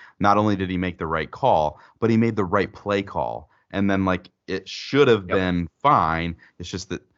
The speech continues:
Speaker 1: you know, crazy drops and, like, you, you played all that out. But my goodness, like, it's interesting. Football's fun, man. It's just fun to watch all this play out and see how different teams are doing it around the league. But obviously the Packers gotta fix this special team stuff.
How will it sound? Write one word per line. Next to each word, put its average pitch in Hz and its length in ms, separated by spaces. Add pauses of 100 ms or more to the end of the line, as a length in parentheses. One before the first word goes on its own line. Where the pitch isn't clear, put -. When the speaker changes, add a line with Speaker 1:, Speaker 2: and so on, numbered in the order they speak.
(220)
Speaker 1:
you 87 80
know, 85 120
crazy 90 440
drops 82 380
and, 85 80
like, 80 180
you, 85 140
you 85 120
played 85 260
all 78 120
that 78 160
out. 80 260
But - 140
my 90 140
goodness, 78 400
like, 76 180 (280)
it's 151 160
interesting. 139 300
Football's 165 440
fun, 82 280
man. 73 220
It's 95 140
just 147 180
fun 127 200
to 120 80
watch 101 260
all 95 120
this 87 140
play 82 240
out 80 280 (260)
and 87 120
see 92 200
how 90 160
different 87 400
teams 90 180
are 82 60
doing 85 180
it 80 120
around 82 260
the 80 80
league. 80 320
But 82 240 (320)
obviously 85 380
the 80 40
Packers 80 380
gotta 78 160
fix - 260
this - 140
special 80 340
team 73 280
stuff. 73 340